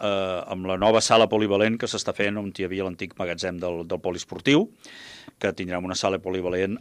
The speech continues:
el doble de gran de la que tenim ara, i no només en tindrem el, una el doble de gran, sinó que tindrem dues, no? O sigui, tindrem la sala polivalent petita i la sala polivalent gran. Hem,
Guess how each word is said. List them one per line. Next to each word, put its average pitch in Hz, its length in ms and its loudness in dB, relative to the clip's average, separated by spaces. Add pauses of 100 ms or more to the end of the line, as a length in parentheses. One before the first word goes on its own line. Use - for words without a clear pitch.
(120)
el 101 200 6
doble 117 300 8
de 113 160 10
gran 107 240 8
de 110 80 6
la 110 80 6
que 104 100 2
tenim 90 200 -4
ara, 92 480 2
i 85 340 -10
no 95 160 -6
només 95 320 -6
en 95 140 -8
tindrem 95 380 -6
el, 101 200 -2
una 113 160 2
el 101 80 2
doble 101 280 4
de 98 40 2
gran, 98 200 2
sinó 95 160 -8
que 87 60 -6
tindrem 95 240 -6
dues, 78 340 -4
no? 117 80 -4
O - 20 -4
sigui, 82 180 -8
tindrem 90 240 -6
la 82 100 -6
sala 90 200 -2
polivalent 87 420 -8
petita 113 320 -4 (440)
i 87 60 -2
la 85 120 -2
sala 90 240 0
polivalent 85 520 -4 (160)
gran. 101 360 4
Hem, 85 100 -8